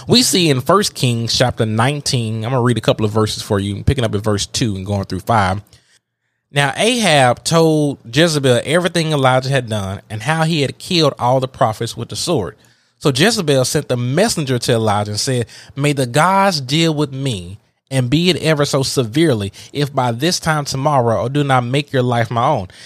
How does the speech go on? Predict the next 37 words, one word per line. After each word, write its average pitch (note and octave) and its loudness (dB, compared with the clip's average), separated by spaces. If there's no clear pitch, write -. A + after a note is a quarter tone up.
In D#3 2
other A#3 2
words, A#2+ 4
she - -2
was C3 2
threatening G#2+ -2
to A#2 -4
kill G#2 -2
Elijah. B2+ 0
Verse B2+ 4
three F3+ 0
continues, G#2+ -4
"Elijah F3+ 4
was D#3 4
afraid B2+ 0
and G2+ -4
ran D3+ 0
for C#3 0
his C3 -4
life," A#2+ -8
struggling A#2 2
mentally, G2+ -2
struggling A2+ 0
emotionally. G2 -2
I - -18
put - -4
that F2 -6
in F#2 -10
there. G#2+ -4
"And C3+ 2
when C#3 6
he C3+ 2
came F#3+ 2
to G#3+ 0
Beersheba D#3 -2
in C#3 -4
Judah G2 -4